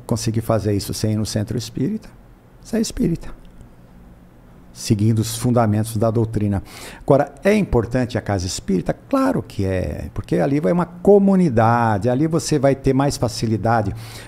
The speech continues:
pra receber ensinamento, pra transmitir ensinamento. Uma caridade, um trabalho social humanizado,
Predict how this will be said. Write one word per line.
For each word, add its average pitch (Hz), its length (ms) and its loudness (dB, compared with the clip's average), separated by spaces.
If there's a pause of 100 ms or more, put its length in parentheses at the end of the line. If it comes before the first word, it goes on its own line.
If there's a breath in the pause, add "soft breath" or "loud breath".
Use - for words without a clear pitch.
(120)
pra 147 140 2
receber 117 640 0
ensinamento, 98 840 -4
pra 135 180 0
transmitir 113 920 -2
ensinamento. 90 760 -4 (360 loud breath)
Uma 156 180 2
caridade, 117 800 0
um 127 80 0
trabalho 113 500 0
social 101 640 -2
humanizado, 92 960 0